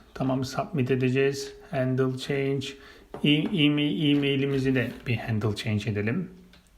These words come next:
Ee, nerede? Şuraya yazalım. Const handle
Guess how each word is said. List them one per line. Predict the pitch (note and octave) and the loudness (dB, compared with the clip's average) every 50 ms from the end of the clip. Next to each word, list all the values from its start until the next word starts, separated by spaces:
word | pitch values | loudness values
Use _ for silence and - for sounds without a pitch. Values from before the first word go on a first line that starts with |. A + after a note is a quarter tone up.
| - _ - - - - - - - _ - - - - | -20 _ -20 -20 -20 -20 -20 -20 -20 _ -20 -20 -12 -6
Ee, | - B2+ A#2 A2+ A2 A2 A2 A2 A2 A2 - - - - _ _ _ _ - - _ _ - | -4 -4 -2 -4 -4 -6 -6 -8 -8 -8 -10 -12 -18 -20 _ _ _ _ -20 -20 _ _ -2
nerede? | C#3+ B2 A2+ G#2+ G#2+ G#2 G#2 A2+ A#2+ C3 B2+ - - - - _ _ _ _ - - _ _ _ _ _ _ _ _ _ - _ - - _ _ _ _ _ - - | -2 0 0 0 -2 -2 -2 -2 -4 -4 -6 -10 -14 -20 -20 _ _ _ _ -20 -20 _ _ _ _ _ _ _ _ _ -20 _ -20 -20 _ _ _ _ _ -20 -14
Şuraya | - - - - C3+ A#2+ | -12 -8 -6 -4 -2 -2
yazalım. | A#2+ A#2 A2 G2+ G#2 F#2+ F#2+ - - - - - - - - - _ _ _ _ - - - - - - - - - - - - - - - - - - - - - - - - - - - - - - - - - - - - - - - - - - - - - - - - - - | -2 -2 -4 -4 -4 -4 -6 -8 -12 -18 -20 -20 -20 -20 -20 -20 _ _ _ _ -8 -6 -6 -6 -6 -10 -18 -20 -20 -20 -18 -14 -12 -10 -10 -10 -10 -10 -12 -12 -16 -18 -16 -16 -16 -14 -14 -12 -12 -12 -12 -12 -14 -12 -12 -14 -14 -12 -12 -12 -10 -10 -10 -10 -12 -12 -10 -6 -2 0
Const | D#3 C#3+ D3 D#3 D#3+ - - - - - - - - - - - - - | 2 2 2 0 0 -4 -6 -10 -12 -12 -14 -14 -14 -14 -12 -12 -8 -6
handle | E3 C#3+ C3 C3 C3+ C3+ C3 C3+ C3+ C3+ C#3 C#3+ | -2 0 2 2 2 4 4 4 4 4 2 -4